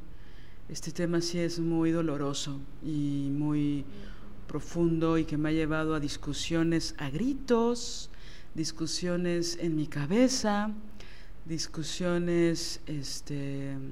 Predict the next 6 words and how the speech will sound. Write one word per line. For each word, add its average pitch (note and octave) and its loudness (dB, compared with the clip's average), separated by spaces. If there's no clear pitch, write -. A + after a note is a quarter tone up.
a F3+ 2
gritos G#3+ 2
en C#3+ -2
mi C#3 0
cabeza. F3+ 0
<laughs> E3+ 4